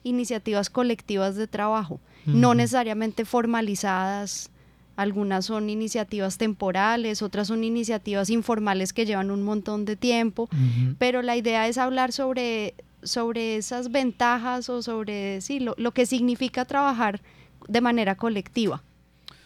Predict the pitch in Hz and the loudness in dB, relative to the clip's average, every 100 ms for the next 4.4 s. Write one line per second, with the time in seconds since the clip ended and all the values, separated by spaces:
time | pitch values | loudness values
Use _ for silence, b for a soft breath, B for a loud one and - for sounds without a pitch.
0 | B - 247 247 233 226 220 220 240 226 | B -10 -6 -4 -4 -6 -10 -12 -10 -6
1 | 233 233 214 196 196 - - - - 226 | -4 -2 -2 -2 -4 -8 -12 -18 -8 -4
2 | 226 214 - 196 190 - - - 226 208 | -4 -4 -4 -4 -4 -6 -10 -8 -6 -4
3 | 190 196 - 233 226 214 202 190 196 185 | -6 -8 -8 -4 -2 -4 -4 -4 -2 -4
4 | 202 - 202 | -6 -8 -10